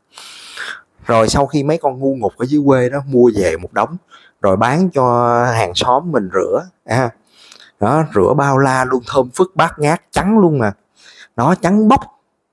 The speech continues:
Rồi. <clears throat> Tới lúc này thì cái con chủ nó giàu lên. Nó bán hết là cái lô đầu tiên.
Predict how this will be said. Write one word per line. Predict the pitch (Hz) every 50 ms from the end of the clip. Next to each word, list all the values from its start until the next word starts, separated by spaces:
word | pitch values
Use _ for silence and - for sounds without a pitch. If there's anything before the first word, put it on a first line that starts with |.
| _ _ _ - - - - - _ _ _ _ _
Rồi. | 113 110 107 101 82 - - - _ _ _ _ -
<clears throat> | 240 233 - - - - 190 208 147 - - - - _ _ _ - - - - - _ _ _ _
Tới | 135 151 185
lúc | 202 233 233 165
này | 131 107 98 87 87
thì | - -
cái | - 139 117
con | - 127 117 110
chủ | - - 73 - 139
nó | 151
giàu | 127 104 92 85 90
lên. | 98 101 101 - _ _ _ _ _ _ _ _ _ _ _ _ _ _ _ _ - - - - - - - - -
Nó | 151 175
bán | 196 196 165 151 196 220 233 208
hết | - 214 233 269 - _ _ - 113
là | 98 82 -
cái | 147 147
lô | 139 135 123 117
đầu | 95 90 80 85 -
tiên. | 113 113 107